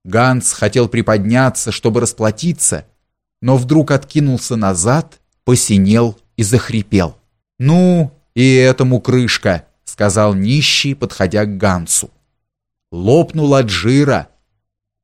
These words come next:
Двое вчера уже померли в этой деревне. Что ж,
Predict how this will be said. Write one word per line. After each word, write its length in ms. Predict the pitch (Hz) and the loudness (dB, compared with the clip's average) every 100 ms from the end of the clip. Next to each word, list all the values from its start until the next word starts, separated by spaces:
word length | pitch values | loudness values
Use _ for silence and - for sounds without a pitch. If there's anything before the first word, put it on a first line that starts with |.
| _ | _
Двое 440 | 87 85 123 143 | -8 0 4 4
вчера 380 | 135 - 123 127 | 2 0 2 4
уже 240 | 135 120 123 | 4 2 0
померли 540 | 110 123 139 131 131 | 2 2 2 2 2
в 60 | 127 | 2
этой 220 | 120 120 | 2 0
деревне. 600 | 107 117 113 92 85 62 _ _ _ _ _ _ | 0 2 2 0 -4 -10 _ _ _ _ _ _
Что 400 | - - 143 165 | -10 0 2 4
ж, 240 | - - | 2 -4